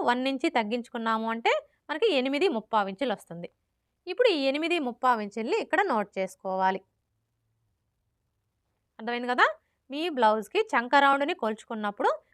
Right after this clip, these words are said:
మీకు ఎంతైతే వస్తుందో అందులోంచి వన్ ఇంచి తగ్గించుకొని ఈ విధంగా నోట్ చేసుకోవాలి. అంటే మనం హ్యాండ్స్‌ని కట్ చేసేటప్పుడు క్లాత్ యొక్క వెడల్పు వచ్చేసి ఎనిమిది ముప్పావు ఇంచులు వచ్చేలాగా ఫోల్డ్ చేసుకోవాలన్నమాట.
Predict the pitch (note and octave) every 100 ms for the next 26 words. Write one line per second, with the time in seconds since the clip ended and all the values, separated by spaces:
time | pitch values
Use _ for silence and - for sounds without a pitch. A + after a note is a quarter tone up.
0 | - D#4 E4+ A3+ A#3 B3 C4+ C4 C4 G#3
1 | - A3 A#3 B4+ D5 _ _ A3+ B3+ D4
2 | D#4+ C#4+ C4+ - B3+ A#3+ C4 C4 E4 D#4+
3 | G#3+ G3 A#3+ - B3 A4+ D5+ _ - B3+
4 | B3 B3 C#4 G#4 A#3+ G#3 - G3 - G3
5 | F#3+ F#3+ G3 - _ _ _ _ _ -
6 | B3 B3+ A4+ E4 C#4 A3 A3+ B3+ D4 E4+
7 | G#3+ - A3+ A3 G3+ G3+ A#3 G#4 D5+ _
8 | _ _ B3+ A#3 C#4 - C#4+ E4 B3 G3+
9 | A#3 C4 G#3 G3+ G3+ - C#5 - _ -
10 | C4 D4+ D#4+ G4 D#4+ B3 - B3+ A#3 A3+
11 | D#4+ - - G#3 G#3 A4 A4+ A#3+ G3+ G3
12 | F#3 - F#3+ F#3+ F#3 F#3 F#3